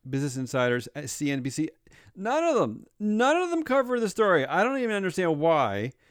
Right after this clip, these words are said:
There's a general strike going on in, in Israel, and actually,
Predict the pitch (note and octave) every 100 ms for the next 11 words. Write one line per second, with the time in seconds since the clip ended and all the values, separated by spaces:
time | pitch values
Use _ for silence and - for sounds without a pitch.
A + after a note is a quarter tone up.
0 | _ _ _ - D#3+ E3 C3 F#3 A#3 C4
1 | - - F#3 E3+ E3+ D#3 D3+ D3 C3 B2+
2 | - C#3+ C3 B2+ C#3 A#2 A2 G#2+ A#2+ F3
3 | - D#3+ B2+ B2+